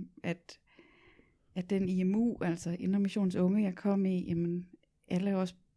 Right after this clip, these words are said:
børn i Børkop, der kom i det kristne miljø, vi havde forældre, der arbejdede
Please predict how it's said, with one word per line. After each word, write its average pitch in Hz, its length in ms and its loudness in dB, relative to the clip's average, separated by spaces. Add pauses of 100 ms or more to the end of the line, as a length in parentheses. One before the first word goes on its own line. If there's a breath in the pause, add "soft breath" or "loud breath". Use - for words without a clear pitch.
(760)
børn 185 220 4
i 170 40 2
Børkop, 180 440 -2
der 165 60 -2
kom 185 260 0
i - 20 2
det 170 120 -2
kristne 185 320 0
miljø, 170 380 0
vi 190 60 2
havde 180 220 6
forældre, 185 340 0
der 160 100 -4
arbejdede 160 720 2